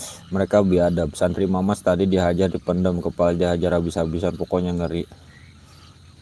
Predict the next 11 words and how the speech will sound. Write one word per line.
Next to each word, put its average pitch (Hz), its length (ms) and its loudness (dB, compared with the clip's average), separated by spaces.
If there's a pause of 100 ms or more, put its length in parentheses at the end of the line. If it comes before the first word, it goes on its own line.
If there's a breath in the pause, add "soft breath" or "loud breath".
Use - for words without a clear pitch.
(1200)
Bahjan 98 560 4
masih 107 240 2
disekap, 98 560 0
Suroto 98 400 2
menggolo, 90 560 2
astagfirullah. 78 800 -10 (960)
Johor 98 160 2
Selatan, 95 560 0
pendem, 98 400 0
oke. 92 400 -2 (2000)
Ya. 85 160 -12